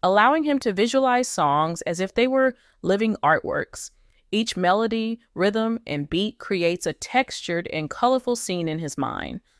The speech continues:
much like a kaleidoscope. This unusual sensory crossover makes Lego, bright, colorful, and endlessly modular, the perfect vehicle to represent how he experiences music.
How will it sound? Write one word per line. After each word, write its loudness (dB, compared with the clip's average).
much 2
like 0
a 0
kaleidoscope. -4
This 2
unusual 0
sensory -4
crossover 2
makes -2
Lego, 2
bright, 2
colorful, 0
and -4
endlessly 0
modular, 0
the 2
perfect 0
vehicle -2
to -6
represent -2
how 2
he -4
experiences -6
music. -8